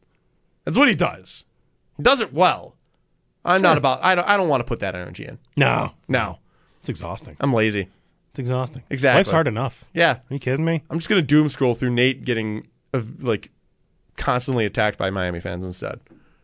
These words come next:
Speaker 1: So
Speaker 2: sounds
Speaker 1: that's,
Speaker 2: like
Speaker 1: that's where it
Speaker 2: Miami.
Speaker 1: happens. It's mostly Nate. It's Nate's fault. I'll see him later. I can blame him. Eight oh three oh five fifty-one, eight eight eight, five five two, five fifty. Uh, as you wanna get in here for Sports Talk Saturday, we're running until two, and then I get to stay in here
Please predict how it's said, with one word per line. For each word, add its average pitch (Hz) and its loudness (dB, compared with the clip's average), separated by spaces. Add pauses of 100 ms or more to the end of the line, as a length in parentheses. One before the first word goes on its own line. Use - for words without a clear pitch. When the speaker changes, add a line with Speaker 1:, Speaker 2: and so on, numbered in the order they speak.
(880)
Speaker 1:
So - -
Speaker 2:
sounds - -10
Speaker 1:
that's, 165 6
Speaker 2:
like - -10
Speaker 1:
that's 190 2
where 165 4
it 131 4
Speaker 2:
Miami. 123 4
Speaker 1:
happens. 101 -8
It's - -12
mostly 151 2
Nate. 98 -10 (120)
It's - -12
Nate's 110 -2
fault. 90 -2 (1120)
I'll - -2
see 120 -2
him 104 0
later. 92 -2
I 92 -4
can 98 -8
blame 95 -8
him. 95 -16 (1120)
Eight 196 6
oh 214 6
three 202 4
oh 175 4
five 165 4
fifty-one, 151 2
eight 156 2
eight 151 4
eight, 147 2
five 139 2
five 131 -4 (100)
two, 147 0
five 131 2
fifty. 131 0 (760)
Uh, 120 4 (180)
as 131 2
you 131 -2
wanna 131 2
get 127 2
in 127 2
here 123 2
for 123 -4
Sports 127 0
Talk 123 4
Saturday, 123 2
we're 131 4
running 143 4
until 123 0
two, 175 4
and 139 0
then 156 4
I 147 4
get 151 -6
to 139 -8
stay 151 2
in 170 2
here 139 2